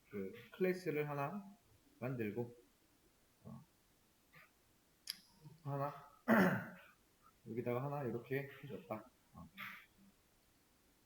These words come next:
요거를 한 곳에다 두지 않는 거는, 따로 뺀 거는 뭐, 어, 여기는 이제 사실 어떤 명언의 정보가 담기는 곳이겠죠.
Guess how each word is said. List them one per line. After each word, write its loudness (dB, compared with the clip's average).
요거를 10
한 8
곳에다 10
두지 0
않는 4
거는, 0
따로 6
뺀 8
거는 10
뭐, 10
어, -10
여기는 6
이제 6
사실 4
어떤 2
명언의 6
정보가 4
담기는 -2
곳이겠죠. 0